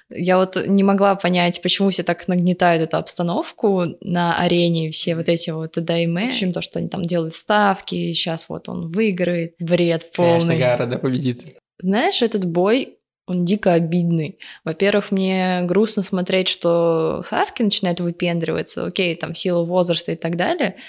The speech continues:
Speaker 1: но просто как-то, не знаю, уже не так круто это смотрится. Грустно смотреть на Гару, потому что он слетает с ка-, с катушек, и очень грустно, что этот
Speaker 2: Мгм.
Speaker 1: бой не дошел до конца.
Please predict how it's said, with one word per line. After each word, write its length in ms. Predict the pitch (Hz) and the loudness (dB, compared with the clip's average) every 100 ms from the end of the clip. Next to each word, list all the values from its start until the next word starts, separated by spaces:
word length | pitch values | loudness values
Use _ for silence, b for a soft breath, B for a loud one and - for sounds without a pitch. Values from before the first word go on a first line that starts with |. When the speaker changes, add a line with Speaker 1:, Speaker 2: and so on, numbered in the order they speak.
| B B B _ - | B B B _ -2
Speaker 1:
но 120 | 202 | 0
просто 400 | 226 220 220 196 | 2 2 2 -2
как-то, 760 | 202 - - 196 185 170 180 - | -2 0 2 4 4 0 -4 -4
не 140 | 208 | 0
знаю, 340 | 196 180 160 165 | 2 0 0 0
уже 140 | 175 | 2
не 140 | 208 196 | 2 4
так 200 | 196 190 | 0 0
круто 320 | 190 190 185 | 0 2 4
это 240 | 170 165 | 2 2
смотрится. 760 | 170 196 180 165 170 - 160 170 - | 0 0 0 -2 -4 -2 -4 -6 -6
Грустно 420 | 175 214 226 220 | 0 0 2 2
смотреть 460 | - 202 208 208 202 | 2 0 2 0 2
на 140 | 190 | 2
Гару, 420 | 190 240 359 294 | 4 2 2 2
потому 300 | 208 185 180 | 0 0 0
что 180 | 175 175 | -2 -2
он 120 | 170 | 0
слетает 520 | - - 175 170 165 | 0 -2 -2 0 0
с 40 | - | -2
ка-, 200 | - - | -8 -8
с 80 | - | -6
катушек, 520 | 180 180 175 180 175 | -4 -4 -4 -4 -2
и 60 | 190 | 0
очень 260 | 202 220 | 2 2
грустно, 340 | 196 226 247 214 | 2 0 0 0
что 220 | - 180 | 0 0
этот 160 | 180 135 | 2 2
Speaker 2:
Мгм. 80 | - | 4
Speaker 1:
бой 100 | 226 | 4
не 80 | 185 | 2
дошел 320 | 165 - 190 | 0 -2 -2
до 100 | 175 | 0
конца. 500 | 170 170 - 165 | 0 0 0 -2